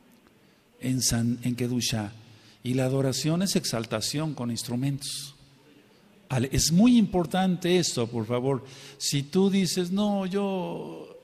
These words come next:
o sea, los amados Sajín a lo mejor no tienen una Kehilá y están, están aparentemente solitos, pero no, porque están unidos con nosotros al mismo tiempo. Pero hay gente que dice, "No, yo no necesito un moré, yo no necesito un roe, yo no necesito nada, yo solito en mi casa".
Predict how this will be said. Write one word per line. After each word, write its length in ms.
o 80
sea, 140
los 220
amados 380
Sajín 300
a 60
lo 80
mejor 160
no 100
tienen 280
una 200
Kehilá 360
y 40
están, 360
están 320
aparentemente 640
solitos, 340
pero 200
no, 220
porque 200
están 260
unidos 400
con 140
nosotros 520
al 80
mismo 300
tiempo. 480
Pero 140
hay 100
gente 260
que 100
dice, 200
"No, 200
yo 140
no 120
necesito 560
un 160
moré, 320
yo 100
no 100
necesito 360
un 120
roe, 240
yo 80
no 60
necesito 320
nada, 320
yo 140
solito 340
en 100
mi 100
casa". 380